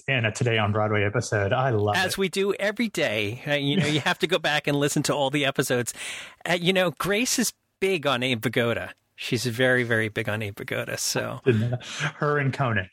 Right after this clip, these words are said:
Speaker 1: Her and Conan O'Brien.
Speaker 2: Yes.
Speaker 1: Conan used to love having Abe Vigoda on.
Speaker 2: Yeah. So, uh, all right. So let's move forward into, wow, we haven't done this in forever. L-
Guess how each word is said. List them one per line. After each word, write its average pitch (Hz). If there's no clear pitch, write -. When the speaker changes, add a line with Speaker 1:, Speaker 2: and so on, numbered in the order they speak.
Speaker 1:
Her 123
and 120
Conan 120
O'Brien. 113
Speaker 2:
Yes. 135
Speaker 1:
Conan 120
used 117
to 131
love 117
having 107
Abe 101
Vigoda 104
on. 143
Speaker 2:
Yeah. 170
So, 180
uh, 180
all 208
right. 294
So -
let's 208
move 226
forward 220
into, 170
wow, 202
we 135
haven't 135
done 135
this 165
in 139
forever. 190
L- 110